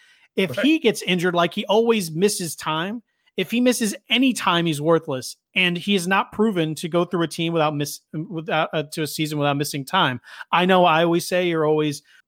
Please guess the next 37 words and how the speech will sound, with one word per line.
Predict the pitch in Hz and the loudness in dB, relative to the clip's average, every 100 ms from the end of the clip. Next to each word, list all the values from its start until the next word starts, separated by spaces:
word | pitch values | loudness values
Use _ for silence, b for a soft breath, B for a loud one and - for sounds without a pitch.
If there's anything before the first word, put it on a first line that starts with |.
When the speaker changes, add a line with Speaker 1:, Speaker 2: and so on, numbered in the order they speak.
| _ | _
Speaker 1:
injury | - 175 156 160 | -2 2 2 2
prone | - 165 | 2 2
until | 156 147 165 | 2 0 0
you're | 147 | 2
not. | 135 147 160 | 2 0 0
Just | - | -8
look | 151 | -6
at | 156 | -2
Jorge | 143 143 143 | 0 0 0
Soler. | 139 143 139 143 151 | -2 -2 0 2 0
He | 160 | -2
had | 139 | -4
a | 135 | -2
hundred | 143 139 | -4 -4
sixty-two | 131 139 151 147 | -8 -12 -8 -6
games | 139 135 | -4 -6
played | - 143 143 | -6 -6 -2
last | 147 151 - | 0 0 -2
year. | 190 196 B B - | -6 -6 B B -14
Speaker 2:
Right. | 127 | 0
Speaker 1:
But | 220 277 | 2 4
in | |
a | 208 | 2
shortened | - 269 233 | 2 2 2
season, | 196 247 214 190 | 0 0 2 2
I'm | 190 | 2
not | 202 | 2
gonna | 208 196 | 0 -2
be | |
gambling | 170 170 175 180 175 151 - | -2 0 2 2 0 0 -4
any | 196 208 | -2 -2
kind | 208 190 | 0 -2
of | 170 | 0
a | 156 | 0
high | - 156 | 2 0
draft | 151 147 147 147 - | 2 2 0 -2 -10
spot. | - - 139 135 - | -18 0 2 4 0